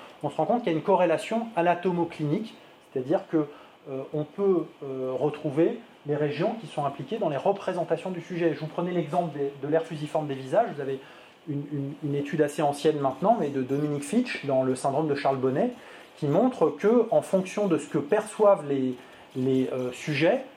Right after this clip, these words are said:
selon qu'ils voient des visages déformés, des lutins, et cetera, ils ne vont pas activer les mêmes régions de, euh, la voie visuelle ventrale. Donc en fait, ce que représentent ces cartes associatives ici, c'est le contenu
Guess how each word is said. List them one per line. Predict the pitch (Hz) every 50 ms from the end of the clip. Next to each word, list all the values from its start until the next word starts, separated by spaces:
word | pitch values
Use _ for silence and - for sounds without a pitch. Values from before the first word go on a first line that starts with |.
| - - -
selon | 131 127 135
qu'ils | 127 - 147
voient | 123 120 135 139
des | 127 127
visages | 123 131 135 135 147 143 147
déformés, | 147 143 - - 160 127 147 151 156 165 165
des | 143 131
lutins, | 123 131 143 143 - 175 160 160
et | 139 127
cetera, | - 127 - 131 120 185 226 240
ils | 185
ne | 147
vont | 135 147 156
pas | 151 - - 165 -
activer | 165 - - - - 151 165 208
les | 185 151
mêmes | 143 185 220 220
régions | 196 - 185 156 135 139 151 165 190 - - - - - - - -
de, | 120 143 156 175 185 180 143
euh, | 139 135 131
la | 127 127 127
voie | 127 123 156 170 165
visuelle | 147 143 135 143 165 160
ventrale. | 143 143 143 135 - - 127 120 117 - - - - - - - - - - - - - - - -
Donc | 139 160 - 190
en | 196 196
fait, | 254 262 254 - - - - - - - _ _ _ _ _ _ -
ce | -
que | - -
représentent | - - 254 254 - - 233 214 202 208 202 196 196 - - - - - - -
ces | - - 165 160
cartes | - - 208 196 - - 151
associatives | - - 139 131 - 143 131 - - 131 127
ici, | 135 131 - - 247 262 - - - - - - - _ _
c'est | - - - 240 247
le | 208 156
contenu | - - - - 262 262 247 247 - 220 214 220 208 214